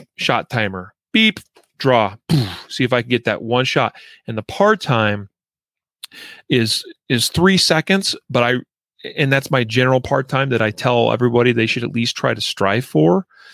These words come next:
My personal par time is I like to get that done in two seconds or less. Draw, headshot, fifteen yards,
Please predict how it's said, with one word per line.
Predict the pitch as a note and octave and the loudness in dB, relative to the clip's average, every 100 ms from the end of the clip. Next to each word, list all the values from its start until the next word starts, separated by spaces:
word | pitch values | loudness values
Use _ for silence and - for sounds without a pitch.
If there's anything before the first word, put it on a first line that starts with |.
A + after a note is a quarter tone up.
| - - _ _ - | -20 -20 _ _ -6
My | |
personal | A2 - G#3+ G#3+ - D#3+ C3 | -2 0 2 2 4 2 2
par | - A#2 | 2 2
time | A2+ A2+ A2 G#2+ | 2 0 -2 -2
is | G2+ G#2 | -2 2
I | G#2+ | 2
like | G#2+ | 0
to | A2+ | 0
get | A2+ - | -2 0
that | G#2 | -2
done | - G#2+ | 0 -2
in | G#2 F#2+ | -4 -8
two | - A2 | -6 -2
seconds | G#2+ F#2+ F#2+ - | -2 -4 -6 -6
or | F2+ | -6
less. | C2+ - - - _ _ _ _ _ _ | -8 -6 -8 -8 _ _ _ _ _ _
Draw, | - B2+ C#3 C#3 - _ _ _ _ _ _ _ - | 0 4 4 0 -6 _ _ _ _ _ _ _ -2
headshot, | B2+ A#2 B2+ A#2 A#2 - | -2 2 2 2 0 -2
fifteen | B2 - A#2+ | -4 -2 -2
yards, | A2 G#2+ G#2+ G#2 - - | 0 2 2 0 -2 -4